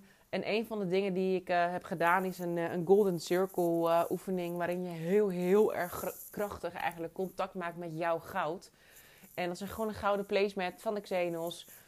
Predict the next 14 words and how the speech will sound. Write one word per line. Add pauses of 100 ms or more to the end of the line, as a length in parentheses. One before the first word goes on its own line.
(160)
Maar
dat
is
voor
die
vrouwen
is
dat
helemaal
gelinkt
aan
het
retreat.
En,